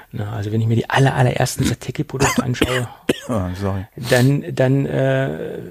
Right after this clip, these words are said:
Speaker 1: im, im Vergleich zu heute, da liegen Welten zwischen. Also die haben einen unwahrscheinlich großen,
Speaker 2: Mhm.
Speaker 1: ähm, Entwicklungsschritt gemacht. Das ist, äh, Wahnsinn. Also sowohl vom, vom, äh, Packaging, also vom, vom Verpackungsdesign bis hin auch zur Produktqualität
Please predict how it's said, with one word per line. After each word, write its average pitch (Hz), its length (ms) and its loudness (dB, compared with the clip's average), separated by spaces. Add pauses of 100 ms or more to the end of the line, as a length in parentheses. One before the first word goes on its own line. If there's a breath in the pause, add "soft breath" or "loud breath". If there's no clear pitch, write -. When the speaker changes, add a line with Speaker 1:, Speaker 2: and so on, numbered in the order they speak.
(580)
Speaker 1:
im, 160 180 -2
im 156 160 -4
Vergleich 131 320 0
zu 127 140 0
heute, 131 260 4
da 123 120 4
liegen 127 300 2
Welten 120 380 4
zwischen. - 420 -8
Also 117 200 -8
die 110 100 -2
haben 117 220 0
einen 117 160 -2 (240)
unwahrscheinlich 127 680 0
großen, 131 480 -2
Speaker 2:
Mhm. 117 280 -2 (200)
Speaker 1:
ähm, 113 540 -2
Entwicklungsschritt 127 800 2
gemacht. 113 440 0 (240)
Das 107 180 -2
ist, - 360 -8
äh, 127 240 -2
Wahnsinn. 113 420 -2 (100)
Also 127 300 -8 (380 loud breath)
sowohl 120 340 4
vom, 117 360 2 (220 soft breath)
vom, 117 520 -2
äh, 123 320 -8 (140)
Packaging, 143 600 2
also 123 140 0
vom, 117 360 0 (320 loud breath)
vom - 180 -4
Verpackungsdesign 113 1000 2
bis 117 200 -2
hin 120 140 2
auch 120 180 -4
zur 120 240 -4
Produktqualität 113 1200 0